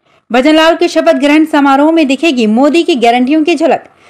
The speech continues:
सरकार बदलने के बाद अधिकारियों की हो सकती है अदला बदली। अशोक गहलोत का बदलेगा सुरक्षा घेरा और भजनलाल शर्मा के एक ही रात में सवा लाख फॉलोअर्स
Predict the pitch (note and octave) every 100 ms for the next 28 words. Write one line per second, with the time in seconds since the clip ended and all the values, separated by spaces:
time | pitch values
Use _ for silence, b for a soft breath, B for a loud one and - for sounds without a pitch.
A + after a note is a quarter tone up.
0 | b - G3+ F#3+ A#3+ B3+ C4 C4+ C4+ C#4+
1 | C4+ C#4 B3+ B3 C4+ C4+ D#4 E4+ G#3+ G3+
2 | D4 D#4+ D4+ - B3+ C#4+ B3 A3 A3+ B3+
3 | G#3+ D#3+ _ _ b b - C4 D4+ D4
4 | D4+ D#4+ D#4+ D#4 C#4+ C#4+ D4 D4+ D4 C#4
5 | D4+ C#4+ C4+ C#4+ D4+ G4 B B G3+ A3+
6 | A3+ C#4 E4+ E4 D4 C#4+ C#4+ C4+ D4+ D4+
7 | D4 C#4+ C#4 D#4 F4+ E4+ C#4 B3+ A#3 A#3
8 | A#3 B3 D#4 D#4+ C#4+ A3 B3 - A#3+ G#3+
9 | G3 A#3